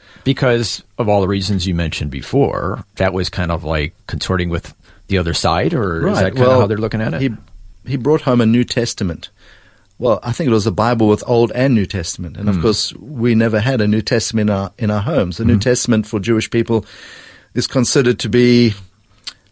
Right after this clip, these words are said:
Speaker 2: an anti-Semitic document
Speaker 1: Mm.
Speaker 2: that must be full of hate and murder, because that's how Christians behave towards us
Speaker 1: Mm.
Speaker 2: through the centuries. So
Speaker 1: Going
Speaker 2: it's
Speaker 1: back
Speaker 2: a,
Speaker 1: to the
Speaker 2: it's a
Speaker 1: Crusades.
Speaker 2: closed book.
Speaker 1: Mm.
Speaker 2: So the fact that he brought one into the home, even though my parents themselves were not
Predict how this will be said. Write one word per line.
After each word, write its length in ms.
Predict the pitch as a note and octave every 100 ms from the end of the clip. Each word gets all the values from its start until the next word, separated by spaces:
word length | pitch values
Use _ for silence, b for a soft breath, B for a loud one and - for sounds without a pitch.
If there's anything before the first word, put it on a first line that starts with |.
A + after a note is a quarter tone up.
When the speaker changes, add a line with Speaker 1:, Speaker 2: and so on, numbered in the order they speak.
| B -
Speaker 2:
an 100 | A#2+
anti-Semitic 840 | B2 C3+ B2+ B2 - A#2+ A#2+ G#2 E2
document 560 | A#2+ - D3 A#2 G2
Speaker 1:
Mm. 180 | G#2 F#2+
Speaker 2:
that 140 | A2+
must 420 | A2+ A#2 A#2+ - -
be 120 | A#2+
full 240 | - B2+
of 100 | A2
hate 220 | F#2+ B2 A#2
and 100 | A2
murder, 260 | C3 A2
because 280 | G2+ G#2 G#2+
that's 200 | A2 -
how 140 | A2+ G#2+
Christians 440 | - A2+ - G#2
behave 320 | G#2+ A2 B2
towards 320 | - A2 A2+ G#2
us 340 | G2+ - -
Speaker 1:
Mm. 120 | F#2+ E2+
Speaker 2:
through 140 | A2+
the 60 | G2
centuries. 540 | D3+ D#3+ - G2 G#2
So 100 | A2+
Speaker 1:
Going 100 | A2
Speaker 2:
it's 80 | E2+
Speaker 1:
back 140 | A#2+ A2
Speaker 2:
a, 20 |
Speaker 1:
to 80 | F#2+
the 80 | D#2+
Speaker 2:
it's 60 |
a 20 | -
Speaker 1:
Crusades. 420 | F2 - G#2 E2+
Speaker 2:
closed 680 | D3 D3+ D3 B2+ A2 - - E2
book. 400 | D3+ - - - -
Speaker 1:
Mm. 300 | F2+ F2+ D2+ -
Speaker 2:
So 200 | - A2+
the 60 | G#2+
fact 260 | - C3+
that 120 | B2 F#2+
he 60 |
brought 320 | F2 A#2 A#2+ A#2
one 160 | G#2
into 180 | G2+ F#2+
the 120 | F2+
home, 400 | F2 F#2 F2 D3+
even 220 | A2 A#2+ B2+
though 120 | A#2
my 160 | A2
parents 400 | G#2+ - A#2+ A#2+
themselves 460 | A2+ G#2 - A2 G2+
were 80 | G#2
not 260 | G#2+ G#2+